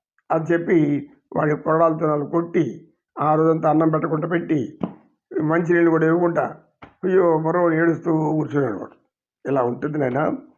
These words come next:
దెయ్యాలు వేదాలు వర్ణించడం అంటే దుర్మార్గులు మంచి గురించి చెప్పడం అనేది దెయ్యాలు వేదాలు వర్ణించేలాగా ఉంటుంది.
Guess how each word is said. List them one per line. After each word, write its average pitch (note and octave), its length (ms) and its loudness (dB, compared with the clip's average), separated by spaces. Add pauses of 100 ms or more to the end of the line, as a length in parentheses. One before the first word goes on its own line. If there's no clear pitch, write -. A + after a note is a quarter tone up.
(420)
దెయ్యాలు E3 420 0
వేదాలు D#3+ 400 2
వర్ణించడం D#3+ 480 0
అంటే D#3 560 2 (460)
దుర్మార్గులు F#3+ 720 2
మంచి E3+ 300 2
గురించి F3 280 2
చెప్పడం D#3+ 360 0
అనేది E3 540 0
దెయ్యాలు D#3+ 540 0 (340)
వేదాలు D#3+ 420 2
వర్ణించేలాగా D3+ 680 -2
ఉంటుంది. A#2 400 -6